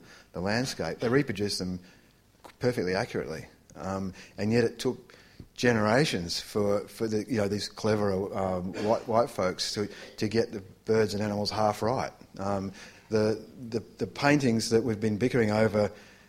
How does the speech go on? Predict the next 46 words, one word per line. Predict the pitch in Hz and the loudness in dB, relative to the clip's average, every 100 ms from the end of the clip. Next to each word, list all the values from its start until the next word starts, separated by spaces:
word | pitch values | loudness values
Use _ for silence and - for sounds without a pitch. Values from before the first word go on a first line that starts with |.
| - | -12
um, | 104 104 101 101 202 - - - | -4 -2 -2 -2 -4 -6 -14 -14
you | 139 123 110 | -4 0 2
and | 110 | 4
us, | 117 120 - | 4 2 2
uh, | 110 104 104 104 - - 117 - 127 147 | 4 6 6 6 2 -4 -4 -4 -4 0
uh, | |
it | 123 - | 0 2
just, | 127 - - | 0 0 -2
and | 120 | 2
we | 120 | 4
lost | 113 117 - | 4 4 4
out, | 110 127 127 | 2 2 2
you | |
know, | 120 120 120 - | 2 2 0 -6
fair, | - 113 104 | 4 4 4
fair | 107 - 123 107 | -2 0 4 6
dukes | 117 - | 4 2
to | 127 | 4
you, | 131 113 | 6 8
um, | 123 117 113 110 - - - - - - - - - - | 10 10 8 2 -4 -10 -10 -8 -8 -6 -6 -8 -2 6
um, | 131 127 123 120 - - - - | 8 10 8 4 -2 -18 -6 2
of | 120 | 4
the | 117 | 4
ca-, | - 135 123 | 2 2 2
kangaroo | - 127 117 120 123 | 2 4 8 8 8
and | 110 104 | 6 4
the, | 104 104 - | 0 -2 -8
what | 135 | -6
was | 117 | 2
the | 123 | 2
other | 131 | 2
thing? | 156 | 0
There | 113 | 0
was | 101 | 0
an | 110 | 2
emu, | 123 98 | 2 2
wasn't | 104 135 - - - - - | 0 -2 -4 -14 -16 -14 -12
it? | - 117 | -8 2
Dingo. | 139 127 104 | 4 6 4
Uh, | 117 117 - - - - 120 | 2 0 -2 -18 -20 0 6
um, | 123 120 120 113 - - | 8 8 4 0 -10 -8
it | 127 | -4
was | 135 - | -4 -4
just | 165 | -6
completely | - 117 117 | -2 4 4
inaccurate. | 117 151 180 101 - | 6 2 2 0 -2